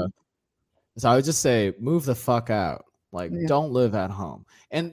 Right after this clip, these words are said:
Speaker 2: the, I'm not saying that, like,
Speaker 1: <laughs> Yeah.
Speaker 2: okay, like, if you were not super, if, if you came from a non-immigrant family scenario, like,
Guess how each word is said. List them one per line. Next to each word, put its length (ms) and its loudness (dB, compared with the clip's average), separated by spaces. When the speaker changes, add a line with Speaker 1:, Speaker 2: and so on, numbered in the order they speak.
Speaker 2:
the, 180 0
I'm 100 2
not 160 2
saying 300 -4
that, 280 -2
like, 260 -2
Speaker 1:
<laughs> 200 -20
Yeah. 240 4
Speaker 2:
okay, 300 -2
like, 260 4
if 200 4
you 120 2
were 220 6
not 500 2
super, 720 -2
if, 140 -2
if 200 -4
you 80 -4
came 220 0
from 180 -2
a 60 -6
non-immigrant 1120 -4
family 480 -6
scenario, 440 -4
like, 160 -4